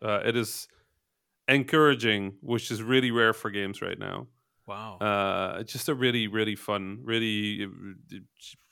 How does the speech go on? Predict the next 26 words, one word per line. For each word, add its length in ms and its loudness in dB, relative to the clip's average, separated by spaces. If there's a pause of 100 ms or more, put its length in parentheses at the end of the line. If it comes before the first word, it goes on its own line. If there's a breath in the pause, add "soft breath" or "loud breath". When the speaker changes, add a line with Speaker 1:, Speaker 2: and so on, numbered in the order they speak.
(140)
Speaker 1:
yeah, 340 4
it's 160 4
not 160 8
often 320 4
that 120 6
I 80 8
don't 200 4
really 200 2
have 220 4
words 360 -2
to 100 -8
speak 320 -6
about 240 4
a 60 -2
thing, 480 -4
like, 280 -4 (120)
ready, 440 0 (140)
but, 160 -4 (800)
um, 600 -4 (300)
with 200 -2
this 180 6
one, 200 0
definitely. 480 -4 (1300)
Speaker 2:
I'm 180 -8 (180)
very, 140 2
Speaker 1:
Um, 440 0